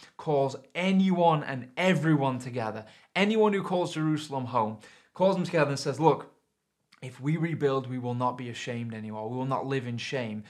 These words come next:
Let us restore something." Like I said last week, if God was calling Nehemiah to rebuild Jerusalem, it meant that he was not done with it, 'cause God restores things not just to sit there empty. He restores things, he restores people for a purpose,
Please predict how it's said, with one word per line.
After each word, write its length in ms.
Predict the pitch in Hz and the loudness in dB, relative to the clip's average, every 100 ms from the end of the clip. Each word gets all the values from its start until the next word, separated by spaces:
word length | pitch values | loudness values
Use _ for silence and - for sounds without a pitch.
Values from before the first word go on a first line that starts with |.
| - - | -18 -4
Let 140 | 147 | -2
us 240 | 143 143 139 | -2 -4 -6
restore 560 | 127 - - 143 139 | -8 -8 -2 0 2
something." 320 | 139 127 107 | -2 -8 -4
Like 160 | 127 131 | -2 -2
I 60 | 156 | -4
said 240 | 156 139 | -4 -2
last 240 | 135 - | -2 -4
week, 260 | 143 127 - - - - | -8 -10 -12 -20 -20 -2
if 300 | - 151 156 - _ - | 2 2 0 -12 _ 4
God 460 | 160 190 190 160 - - | 8 8 8 2 -8 -8
was 180 | 160 | -8
calling 420 | 160 165 165 160 156 | -4 2 4 4 2
Nehemiah 480 | 147 147 139 135 | 0 0 0 0
to 180 | 135 139 | -4 -8
rebuild 680 | 123 139 165 156 147 143 139 139 | -6 -4 -4 -2 0 0 -2 -10
Jerusalem, 680 | 123 139 143 - - 110 104 - _ | -8 -4 -4 -6 -10 -12 -14 -18 _
it 140 | 123 | -8
meant 260 | 127 139 156 | 0 0 0
that 120 | 131 | -4
he 220 | 123 156 | -6 -6
was 220 | 160 147 139 | -2 -2 0
not 240 | 139 131 | -4 -4
done 180 | 127 127 | -6 -6
with 140 | 117 | -6
it, 100 | 104 | -8
'cause 180 | - 123 | -10 -6
God 300 | 151 156 147 | 0 2 2
restores 580 | 139 - - 165 160 151 | -2 -6 0 2 2 0
things 260 | 143 135 | -8 -8
not 200 | 127 131 | -6 -6
just 180 | 135 131 | -8 -12
to 80 | - | -12
sit 340 | - - 139 | -10 -8 -6
there 160 | 139 123 | 0 0
empty. 540 | 139 160 156 120 104 - - _ | 2 0 -2 -8 -12 -16 -20 _
He 100 | 151 | -2
restores 640 | 151 147 - 156 170 180 - | 0 0 -2 2 2 2 -4
things, 320 | 170 156 127 | -6 -6 -6
he 60 | |
restores 400 | 139 135 165 156 | -8 -6 -2 0
people 520 | 156 170 160 127 120 120 _ | -2 -6 -8 -10 -14 -14 _
for 240 | _ 147 - | _ -6 -4
a 140 | 131 | -6
purpose, 640 | 123 156 156 156 123 - | -8 -2 -2 -2 -8 -18